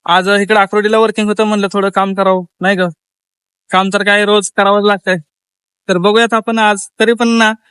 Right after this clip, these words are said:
काही जरी झालं तर आपल्याला काम करणं भागच आहे. पाऊस असू द्या, ऊन असू द्या, ताण असू द्या. गेल्या दोन चार दिवसापूर्वी, अं, एकशे ऐंशी किलोमीटर जवळजवळ जाऊन रनिंग आलतं, झालतं, नाही का? अं, टू व्हीलर वरून मी गेलो होतो.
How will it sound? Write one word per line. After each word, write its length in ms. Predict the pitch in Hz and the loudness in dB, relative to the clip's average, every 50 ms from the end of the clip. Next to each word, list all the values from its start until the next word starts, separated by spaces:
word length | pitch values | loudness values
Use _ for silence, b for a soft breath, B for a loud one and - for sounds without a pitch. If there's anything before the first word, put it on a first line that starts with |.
| _ _ _ | _ _ _
काही 180 | 202 214 220 | 0 0 2
जरी 180 | 220 233 240 254 | 2 2 0 2
झालं 180 | 254 247 233 233 208 | 0 0 0 0 0
तर 60 | 233 | 0
आपल्याला 300 | 233 240 - 220 220 226 | 0 0 0 0 -2 0
काम 240 | - 220 220 220 220 | 0 0 -2 -2 -2
करणं 260 | - 226 208 220 214 | -2 -2 0 0 0
भागच 300 | 214 214 208 196 196 175 | 2 2 2 0 0 -2
आहे. 100 | 180 175 | -4 -4
पाऊस 360 | 156 - 180 190 196 185 - | -2 0 0 0 0 0 -2
असू 180 | 190 185 - 185 | -4 -4 -2 -2
द्या, 140 | 185 185 185 | 0 0 0
ऊन 220 | 185 185 185 190 | 0 0 -2 -2
असू 200 | 180 - 190 180 | -4 -2 -4 -4
द्या, 120 | 170 190 | -2 -2
ताण 140 | 180 180 180 | -4 -4 -4
असू 80 | 180 175 | -4 -4
द्या. 100 | 175 180 - _ _ _ _ _ _ _ _ 185 | -4 -4 -6 _ _ _ _ _ _ _ _ -2
गेल्या 160 | 196 202 202 | 0 0 0
दोन 160 | 196 214 208 | 0 -2 0
चार 220 | 185 214 208 214 208 | 0 0 0 2 2
दिवसापूर्वी, 520 | 208 214 - 220 202 214 214 202 196 214 208 - _ _ _ _ _ _ _ _ | 0 0 0 0 0 2 2 2 2 2 0 -4 _ _ _ _ _ _ _ _
अं, 300 | - 180 180 180 175 180 | -8 -4 -2 0 0 2
एकशे 280 | 180 196 190 - - 208 | 0 0 -2 0 0 0
ऐंशी 220 | 214 214 196 220 | 0 0 -2 -4
किलोमीटर 320 | 208 220 220 220 214 214 214 | -2 -2 -2 -2 0 0 2
जवळजवळ 380 | 214 220 220 208 214 214 208 | 2 2 2 2 2 2 2
जाऊन 320 | 202 208 202 202 202 202 196 | 2 2 2 2 0 0 0
रनिंग 280 | 202 196 196 196 190 | 0 0 0 0 0
आलतं, 260 | 190 185 180 - 180 165 | 0 0 0 0 -4 -2
झालतं, 360 | 170 185 185 180 165 - 175 | 0 2 2 0 0 -2 -2
नाही 160 | 180 202 190 | -2 -2 0
का? 80 | 185 175 165 - _ _ _ _ _ - | -2 -4 -6 -8 _ _ _ _ _ -6
अं, 300 | 180 170 165 170 170 165 - | -4 -2 0 0 0 0 2
टू 40 | 190 | 2
व्हीलर 260 | 196 202 202 202 196 | 2 4 4 2 2
वरून 340 | 196 196 196 190 190 196 190 | 0 0 0 0 -2 -2 -4
मी 180 | 190 190 190 190 | -2 -2 -2 -2
गेलो 240 | 180 196 190 185 | 0 0 0 0
होतो. 220 | 180 170 - 202 | -2 -2 -4 -8